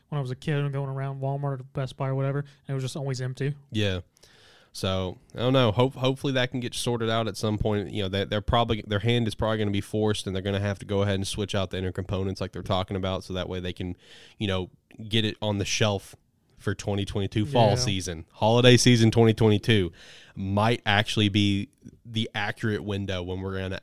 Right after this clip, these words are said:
Speaker 2: be able to walk into a Walmart or a Best Buy and see a console on a shelf. That's just wild to me. Two years after release is, you know, exactly two years ago. Like I said, fall twenty twenty-two might be where it's,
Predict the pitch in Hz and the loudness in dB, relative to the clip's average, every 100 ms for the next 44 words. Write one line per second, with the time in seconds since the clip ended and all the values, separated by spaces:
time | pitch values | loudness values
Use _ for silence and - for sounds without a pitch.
0 | 101 101 95 98 92 95 92 - 98 101 | -4 -2 0 -2 -2 -2 -2 -4 -4 -4
1 | 87 90 90 85 80 - _ 101 90 87 | -2 -4 -4 -6 -8 -14 _ -6 -4 -4
2 | 87 90 90 92 85 87 90 - 107 95 | -4 -4 -4 -4 -4 -4 -6 -4 -4 -6
3 | - 90 - 90 87 - - - - 139 | -6 -8 -6 -8 -6 -8 -8 -10 -6 -6
4 | 160 139 90 90 90 85 82 80 - _ | -4 -6 -4 -2 -2 -4 -12 -14 -18 _
5 | _ _ _ - 139 151 131 131 123 107 | _ _ _ 2 2 4 2 4 2 0
6 | - - 110 107 - 107 101 101 98 92 | -8 -4 -2 -2 -2 0 0 0 -2 -4
7 | 95 90 - _ 123 101 107 104 120 139 | -8 -10 -14 _ -2 -2 -2 -4 -2 -2
8 | - 113 - 127 117 92 92 101 107 - | -4 -4 -2 0 0 -2 -6 -6 -4 -4
9 | 92 - 131 107 80 - _ - - 101 | -4 -4 -4 -2 -6 -18 _ -20 -8 -2
10 | 107 107 113 104 131 92 98 107 104 107 | -2 0 -2 0 0 0 -2 -2 -2 -2
11 | 104 95 104 101 95 | -2 -2 -4 -2 -6